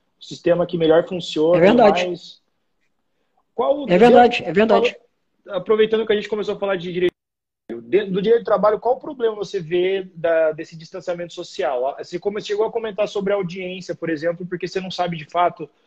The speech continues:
Speaker 1: se a parte tá instruindo a testemunha, o, do, o que tem acontecido. Você consegue enxergar algum outro aspecto negativo? E dentro dessa perspectiva da audiência ser ruim, você consegue enxergar alguma solução pra isso? Que não
Speaker 2: Bom,
Speaker 1: seja voltar
Speaker 2: é,
Speaker 1: ao sistema anterior, né? Tipo, ao telepresencial,
Speaker 2: é,
Speaker 1: que seja talvez uma coisa mista.
Speaker 2: eu, eu,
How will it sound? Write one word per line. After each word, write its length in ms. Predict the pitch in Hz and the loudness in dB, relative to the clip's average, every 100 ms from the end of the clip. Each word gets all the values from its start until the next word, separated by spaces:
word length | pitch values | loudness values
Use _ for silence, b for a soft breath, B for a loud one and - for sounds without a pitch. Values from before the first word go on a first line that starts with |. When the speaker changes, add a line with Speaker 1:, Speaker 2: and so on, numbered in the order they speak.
| _ _ | _ _
Speaker 1:
se 140 | - | 0
a 80 | 165 | 2
parte 280 | 170 165 - | 4 2 2
tá 80 | 170 | -4
instruindo 440 | - 175 170 170 | -2 -2 0 0
a 40 | 160 | -2
testemunha, 1120 | 147 - 139 151 190 190 170 147 135 120 123 _ _ - | -6 -8 -6 -2 0 0 0 -2 -2 -6 -12 _ _ -14
o, 120 | 143 | -8
do, 300 | 143 156 165 | 0 0 0
o 40 | |
que 140 | 139 175 | -2 -2
tem 120 | 180 | 0
acontecido. 540 | 180 180 190 - 139 | 0 -2 -4 -2 -4
Você 120 | 131 185 | -4 -2
consegue 340 | 208 240 240 | 0 0 0
enxergar 240 | 220 202 | 2 4
algum 320 | 196 175 170 180 | 4 2 -2 -2
outro 220 | 185 151 | -2 -4
aspecto 380 | - 170 165 156 | 0 0 0 -6
negativo? 840 | 147 135 - 175 208 196 226 233 | -4 -4 -6 -6 -6 -4 -6 -8
E 120 | 202 170 | -8 0
dentro 340 | 220 269 247 | 2 2 -2
dessa 220 | 233 233 | -2 -2
perspectiva 560 | 233 208 226 - 208 208 | -2 -2 -4 -4 -4 0
da 100 | 202 | 0
audiência 560 | 202 165 185 190 180 | 0 -2 -6 -6 -8
ser 160 | 185 190 | -6 -4
ruim, 280 | 185 180 147 | -4 -6 -8
você 120 | 156 | -8
consegue 380 | 175 165 208 220 | -8 -6 -6 -2
enxergar 280 | 208 202 190 | 2 4 4
alguma 220 | 185 185 | 2 -2
solução 480 | - 165 - - - | -2 -4 -4 -6 -4
pra 160 | 160 | -6
isso? 320 | 190 - - - _ _ _ _ _ _ _ _ _ _ B B - | -6 -8 -16 -18 _ _ _ _ _ _ _ _ _ _ B B -2
Que 80 | 165 | 2
não 80 | 190 | 8
Speaker 2:
Bom, 100 | 254 | 8
Speaker 1:
seja 200 | 180 170 | 8 6
voltar 400 | 180 208 202 170 | 4 6 8 8
Speaker 2:
é, 20 | |
Speaker 1:
ao 180 | 156 143 | 4 -2
sistema 440 | 160 - 175 165 | -8 0 0 0
anterior, 420 | 156 165 156 135 | 0 2 4 4
né? 100 | 151 | 2
Tipo, 200 | 139 147 | -4 -4
ao 60 | 143 | -2
telepresencial, 680 | 160 156 160 151 156 - 254 | 0 -2 -4 -6 -8 4 8
Speaker 2:
é, 140 | 240 | 10
Speaker 1:
que 80 | 175 | 8
seja 140 | 156 | 2
talvez 320 | 160 147 156 156 | -6 -4 -4 -4
uma 100 | 151 | -8
coisa 300 | 160 151 151 | -8 -8 -10
mista. 360 | - - - | -12 -12 6
Speaker 2:
eu, 160 | 240 339 | 8 10
eu, 360 | 285 392 - | 10 8 2